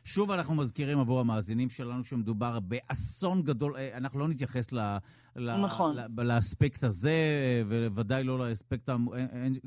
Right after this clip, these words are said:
Speaker 1: גם אין פה שום דיון מוסרי, כמובן ש-,
Speaker 2: נכון,
Speaker 1: להרוג
Speaker 2: נכון,
Speaker 1: בהשמדה
Speaker 2: נכון.
Speaker 1: המונית זה, את יודעת, חמור מאוד ורע מאוד בכל מובן אפשרי, אבל מה באמת ההשלכות על הסביבה של דבר כזה? ודאי אנחנו מדברים גם על השלכה של פצצה במדבר.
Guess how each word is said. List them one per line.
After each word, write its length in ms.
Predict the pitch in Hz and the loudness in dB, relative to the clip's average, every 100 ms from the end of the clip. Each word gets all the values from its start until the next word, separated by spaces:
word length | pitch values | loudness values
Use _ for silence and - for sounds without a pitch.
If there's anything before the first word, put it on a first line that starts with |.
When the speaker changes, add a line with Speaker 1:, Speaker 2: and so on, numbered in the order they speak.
| 120 | -2
Speaker 1:
גם 160 | 127 | 2
אין 140 | 143 147 | 2 2
פה 120 | 165 | 0
שום 180 | 170 160 | 2 2
דיון 240 | 143 156 | 2 0
מוסרי, 400 | 156 123 151 151 | 0 -4 -4 -4
כמובן 360 | 104 95 92 123 | -4 -4 -2 -4
ש-, 120 | - 123 - - 202 | -4 -8 -10 -6 0
Speaker 2:
נכון, 240 | 208 135 - | 2 4 2
Speaker 1:
להרוג 240 | 120 131 165 | 2 2 2
Speaker 2:
נכון, 100 | 127 | 2
Speaker 1:
בהשמדה 240 | 113 120 123 | 0 2 0
Speaker 2:
נכון. 140 | 127 | 2
Speaker 1:
המונית 320 | 123 123 135 110 | 2 2 2 0
זה, 140 | 120 107 104 98 98 98 - - | -4 -2 -2 -4 -4 -8 -12 -16
את 120 | 92 110 | -10 -8
יודעת, 200 | 92 - | -8 -8
חמור 500 | 92 117 127 156 139 | -4 2 4 4 2
מאוד 300 | 123 131 117 | 2 0 -2
ורע 420 | 117 110 120 151 | -4 -2 2 4
מאוד 380 | 170 147 147 160 139 - - _ | 6 4 4 2 -2 -6 -16 _
בכל 240 | 139 - 165 | -2 0 2
מובן 300 | 151 143 139 | 2 2 0
אפשרי, 460 | 127 135 113 185 - - 143 | 0 -2 0 -2 -4 -6 -2
אבל 220 | 139 156 | 2 2
מה 240 | 151 180 | 4 4
באמת 360 | 254 254 240 240 | 4 4 2 2
ההשלכות 720 | 196 143 - 156 101 170 175 175 | 0 0 2 0 2 -2 -2 -4
על 200 | 156 160 | 0 0
הסביבה 720 | 156 - - 135 131 98 151 90 - _ | 0 -2 0 0 0 2 2 2 -8 _
של 280 | - 151 113 | -4 -2 0
דבר 360 | 120 120 110 - | 0 0 -4 -4
כזה? 420 | 113 85 139 160 147 | -4 -2 0 0 0
ודאי 360 | 156 202 214 | 2 2 2
אנחנו 200 | 190 165 | 0 0
מדברים 260 | 170 160 190 | -2 0 0
גם 120 | 180 | 0
על 100 | 170 | 0
השלכה 320 | 156 160 165 | 0 0 0
של 100 | 160 | -2
פצצה 320 | 151 160 - | -2 -2 0
במדבר. 720 | 170 160 139 120 147 139 90 | 2 2 2 2 2 2 0